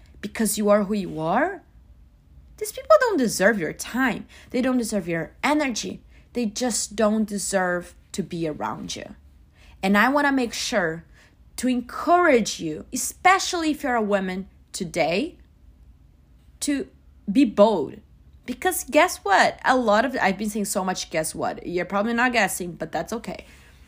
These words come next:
Men, especially men, they have no problem in being loud. They don't care if they interrupt. They don't care if they're not gonna please you.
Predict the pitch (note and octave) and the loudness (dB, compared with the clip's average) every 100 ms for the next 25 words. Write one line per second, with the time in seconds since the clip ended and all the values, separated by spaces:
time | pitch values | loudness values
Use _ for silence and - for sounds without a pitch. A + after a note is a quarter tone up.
0 | - - - - G3 A3 A3+ B3 E4+ A4 | -20 -20 -20 -4 4 6 6 6 4 0
1 | - - A#3 - - B3+ - F#4 D#4+ A3 | -4 -6 -4 -2 2 2 2 2 4 2
2 | F3+ F3 A3+ F#4+ - - _ _ - - | 2 0 0 -2 -8 -20 _ _ -20 -20
3 | - - _ - - A#3 C4 B3 A3+ E3+ | -20 -20 _ -20 -2 4 4 6 4 4
4 | E3+ E3+ F#3 A3 B3+ C4 C4 C4+ A#3+ - | -2 -2 2 4 6 6 4 2 -2 -12
5 | - - A#3+ A#3 A3 G3+ G#3 F3+ F3+ - | -14 -4 4 6 6 4 2 0 -2 -12
6 | - - - - G3 F#3+ F3+ E3 D#3+ - | -20 -20 -14 -4 -2 0 0 -2 -6 -8
7 | - - - - - - - E4 F#4+ E4 | -10 -14 -20 -20 -20 -20 -6 0 2 0
8 | C4 B3+ A3 G#3 F3+ F3 F3 F#3 A3 A3+ | 2 2 2 0 -4 -6 -6 2 2 2
9 | - - - _ - - D4 D4 C#4 A#3+ | -4 -18 -20 _ -10 0 4 4 4 2
10 | A3 - G3 F3 F3 E3+ E3+ E3+ D#3+ - | 0 0 -2 0 -2 -6 -6 -6 -8 -4
11 | B3+ A#3 A3+ A#3+ A3+ | -2 -2 -2 -2 -2